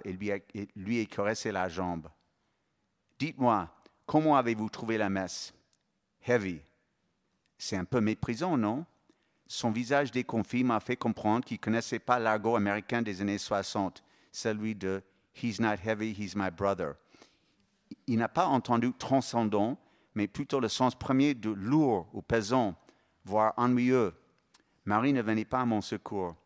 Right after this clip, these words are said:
Ses paupières battaient comme de, de petits oiseaux, produisant, produis-, produis-,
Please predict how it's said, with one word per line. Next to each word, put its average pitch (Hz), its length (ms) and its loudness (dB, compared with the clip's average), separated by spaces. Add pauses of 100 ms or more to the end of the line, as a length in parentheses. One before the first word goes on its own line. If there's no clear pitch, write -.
(360)
Ses - 200 -6
paupières 143 400 2
battaient 120 360 2
comme 123 260 0
de, 110 100 0
de 95 80 -10
petits - 300 -8
oiseaux, 104 520 0 (280)
produisant, 123 560 0 (540)
produis-, 127 360 0 (100)
produis-, 131 440 2